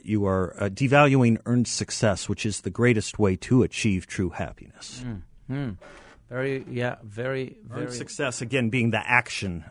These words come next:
Speaker 1: element of, of, of the pathway.
Speaker 2: Right. Very wise words. Because, again,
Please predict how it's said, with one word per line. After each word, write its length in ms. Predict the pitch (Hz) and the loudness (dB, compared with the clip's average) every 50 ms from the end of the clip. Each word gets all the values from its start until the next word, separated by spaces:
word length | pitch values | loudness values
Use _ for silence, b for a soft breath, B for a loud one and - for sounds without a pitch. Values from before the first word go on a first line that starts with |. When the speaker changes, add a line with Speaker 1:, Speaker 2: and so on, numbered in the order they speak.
| _ _ - | _ _ -2
Speaker 1:
element 460 | 101 92 92 90 87 80 80 - 90 | -2 0 0 -2 -4 -6 -8 -8 -8
of, 260 | 87 87 85 - - _ | -8 -8 -10 -12 -14 _
of, 200 | 92 90 82 - - | -14 -14 -14 -16 -18
of 180 | - 90 85 - | -18 -18 -16 -14
the 60 | - 87 | -16 -12
pathway. 460 | - 110 95 78 - - - 58 - - - - _ - 131 | -8 -8 -8 -8 -8 -10 -12 -12 -14 -16 -20 -20 _ -16 -8
Speaker 2:
Right. 240 | 135 131 110 - - _ _ _ _ | -8 -8 -8 -8 -14 _ _ _ _
Very 380 | - 120 107 135 151 160 170 156 | -18 -6 -2 0 2 2 2 2
wise 380 | 127 127 127 127 127 113 107 | 2 2 4 4 2 0 -2
words. 440 | 107 110 107 95 90 - - - - b b b b b b b b b | -2 -2 -2 -2 -4 -6 -12 -18 -20 b b b b b b b b b
Because, 380 | - 120 - - 143 131 117 113 | -12 -12 -6 -4 -4 -2 -2 -2
again, 420 | 139 120 143 151 143 127 120 - | -2 2 4 4 4 4 0 -2